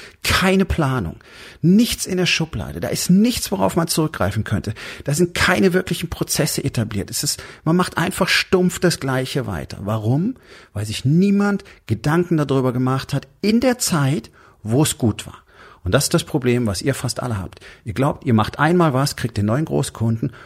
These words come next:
und jetzt ist alles gut. Ihr habt den neuen Sales Guy, hat euch ein paar Leute angeschleppt und jetzt ist alles gut. Und ihr macht euch keine weiteren Gedanken. Und ihr müsst ganz besonders, wenn es gut läuft, ganz besonders, wenn der Druck weg ist,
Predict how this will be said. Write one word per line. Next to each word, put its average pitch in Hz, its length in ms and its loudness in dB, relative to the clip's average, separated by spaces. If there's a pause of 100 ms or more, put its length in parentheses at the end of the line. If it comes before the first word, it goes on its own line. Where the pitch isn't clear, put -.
(120)
und 92 100 -4
jetzt 110 220 -2
ist - 80 -6
alles 113 320 -6
gut. - 240 -10
Ihr 117 60 4
habt - 120 2
den 185 80 4
neuen 175 220 4
Sales 156 400 0
Guy, 113 300 -2
hat 107 220 0
euch 151 140 0
ein 160 80 0
paar 151 140 2
Leute 147 320 4
angeschleppt 123 500 -2
und - 80 -10
jetzt 90 160 0
ist - 140 -2
alles 117 320 -2
gut. - 320 -20 (320)
Und 101 80 0
ihr 101 60 4
macht 113 300 4
euch 120 160 2
keine 101 320 0
weiteren 71 380 -6
Gedanken. - 400 -16 (400)
Und 113 140 -8
ihr 87 80 -2
müsst 143 260 2
ganz 180 240 2
besonders, 170 400 2
wenn 139 100 0
es 98 140 -2
gut 113 220 -2
läuft, - 240 -14
ganz 190 200 2
besonders, 175 400 0
wenn 139 60 -2
der 135 120 0
Druck - 260 -2
weg - 180 -6
ist, - 140 -12